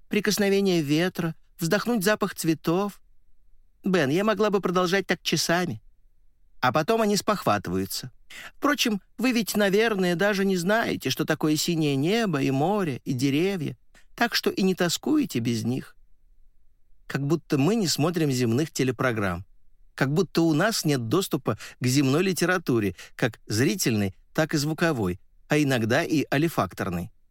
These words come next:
Деннисону стало весело. "И какой же полагается давать ответ в подобных случаях?"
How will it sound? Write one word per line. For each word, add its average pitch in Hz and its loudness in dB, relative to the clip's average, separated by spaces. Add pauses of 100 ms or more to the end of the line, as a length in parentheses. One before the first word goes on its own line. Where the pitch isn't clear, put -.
(520)
Деннисону 98 -2
стало 92 -4
весело. 85 -8 (960)
"И 123 0
какой 143 2
же 117 2
полагается 110 2
давать 104 0
ответ 95 -2
в - -14
подобных 131 -2
случаях?" 147 -4